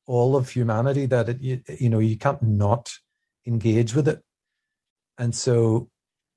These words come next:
um, meditating with that is just, it's, it's an extra, it's a layer that it's, it's something special, I think. I don't know if you, um, a-, and I,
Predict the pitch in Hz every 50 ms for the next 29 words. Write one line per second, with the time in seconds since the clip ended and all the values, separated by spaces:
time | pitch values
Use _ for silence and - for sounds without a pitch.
0 | _ _ _ _ _ _ _ _ _ _ _ - 113 107 107 104 104 101 98 101
1 | 107 127 - _ _ _ _ _ _ _ _ _ _ _ _ _ - 120 120 123
2 | 127 160 151 131 - 143 135 143 139 127 117 101 - - 117 110 120 131 127 127
3 | - 127 120 110 101 - - - 120 - - - - - - 123 - - - -
4 | - 123 - - 123 113 120 123 131 131 - - 139 123 - 120 120 - - 117
5 | 113 117 120 123 135 135 131 120 113 117 117 101 - _ _ _ 120 113 - 123
6 | 113 110 - - - - 127 110 98 - - 127 127 127 127 113 - - - 107
7 | 113 113 - 151 151 156 151 - 165 160 165 - _ _ _ _ _ _ _ _
8 | _ _ _ _ _ _ _ 127 113 - 127 117 120 104 95 - - - 123 117
9 | 117 113 - - 113 104 101 98 95 95 98 98 95 - _ _ _ _ _ _
10 | _ _ _ _ _ _ _ _ _ _ _ _ _ _ - 151 147 - - 139
11 | 131 135